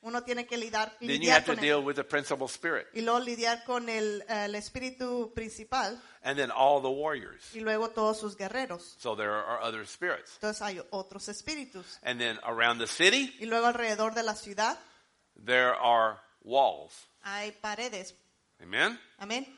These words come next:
Speaker 2: How did they build the city in those days?
Speaker 1: ¿Cómo es que edificaban las ciudades en aquellos tiempos?
Speaker 2: There were outside walls.
Speaker 1: Habían, eh, murallas afuera.
Speaker 2: So to get into the city,
Speaker 1: Entonces, para poder entrar en la ciudad,
Speaker 2: you,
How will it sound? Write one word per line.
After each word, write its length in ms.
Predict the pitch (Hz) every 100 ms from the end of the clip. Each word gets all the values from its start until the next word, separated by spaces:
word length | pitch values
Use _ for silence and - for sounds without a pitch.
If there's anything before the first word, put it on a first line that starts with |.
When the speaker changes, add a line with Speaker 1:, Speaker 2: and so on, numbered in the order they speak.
| _
Speaker 2:
How 160 | - 113
did 160 | 139 135
they 140 | 143
build 260 | 127 151 143
the 80 |
city 340 | 143 170 156 131
in 80 | 113
those 200 | 107 92
days? 260 | 90 73 -
Speaker 1:
¿Cómo 260 | 233 240 254
es 180 | 254
que 120 | - 262
edificaban 540 | 254 247 226 226 247
las 140 | 247 247
ciudades 400 | 233 226 240 240
en 80 |
aquellos 340 | 220 220 226 226
tiempos? 380 | 311 277 277 320
Speaker 2:
There 160 | 113
were 180 | 117 120 113
outside 480 | 117 - 143 135
walls. 420 | 139 190 190 90 -
Speaker 1:
Habían, 600 | 214 233 233 240 240 233 -
eh, 520 | 226 220 214 214 208 - 220
murallas 600 | 226 226 240 247 247 -
afuera. 560 | 220 - 302 285 240 - - -
Speaker 2:
So 240 | 156 143
to 120 | 139
get 260 | 123 139 160 - -
into 300 | 220 226 156
the 120 | 135
city, 480 | - 226 294 151 196
Speaker 1:
Entonces, 240 | 277 -
para 200 | - 247
poder 280 | 240 240 240
entrar 360 | 240 240 254 240 -
en 180 | 294 392
la 120 | 311
ciudad, 500 | 294 254 220 202 247
Speaker 2:
you, 300 | - 202 190